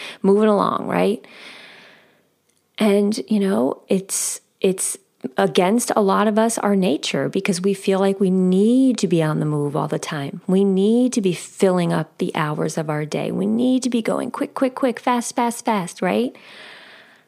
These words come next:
And, you know, maybe where some of you live, it's a little slower, 'cause where I live is, well, I shouldn't say, where I, I, I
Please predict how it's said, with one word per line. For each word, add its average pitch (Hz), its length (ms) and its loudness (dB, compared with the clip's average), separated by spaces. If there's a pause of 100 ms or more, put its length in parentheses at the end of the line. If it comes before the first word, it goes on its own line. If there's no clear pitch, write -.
(300)
And, 240 400 2
you 247 80 2
know, 226 300 2 (520)
maybe 254 300 2
where 302 160 2
some 226 220 0
of 190 120 0
you 170 140 0
live, 165 320 -2
it's 180 140 -6
a 175 40 -2
little 165 220 -2
slower, 214 420 0
'cause 180 380 -4
where 165 120 -2
I 170 140 0
live 202 340 -2
is, - 480 -6 (260)
well, - 280 0 (180)
I 190 100 -2
shouldn't 214 300 0
say, 185 260 0
where 214 220 2
I, 269 160 2
I, 262 480 2
I 262 120 -6